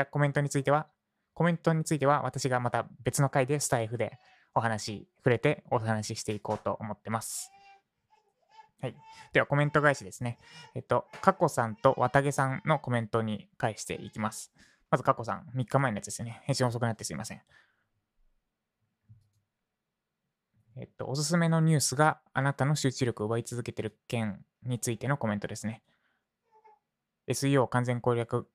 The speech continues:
あ、カコさん、カコアットウェブライターさん。「エスイーオー完全攻略ガイド、今日から受講を始めました。九月八日に申し込んでおきながら申し訳ない。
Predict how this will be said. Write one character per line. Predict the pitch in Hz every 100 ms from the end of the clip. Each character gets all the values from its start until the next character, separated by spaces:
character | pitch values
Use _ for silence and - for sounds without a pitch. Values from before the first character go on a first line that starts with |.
| -
あ、 | 107 107
カ | 135
コ | 123
さ | 113
ん、 | 98 -
カ | 139
コ | 127
ア | 107
ッ | -
ト | 120
ウ |
ェ | 113
ブ | 120
ラ | 123
イ | 107
タ | 95
ー |
さ | -
ん。 | 78 -
「エ | 120
ス | -
イ | 156
ー | 151
オ |
ー |
完 | - 131
全 | 135
攻 | 135
略 | 131 131
ガ | 131
イ | 120
ド、 | 147 -
今 | 151
日 | -
か |
ら | 127
受 | 143 120
講 | -
を | 113
始 | 117 117
め | 113
ま | 113
し |
た。 | - 98
九 | 151
月 | 147 123
八 | 120 120
日 | 131
に |
申 | 143 127
し | 123
込 | 127
ん |
で | 117
お |
き | 110
な | 117
が | 123
ら | 135
申 | 113 110
し |
訳 | 110 107
な | 107
い。 | 98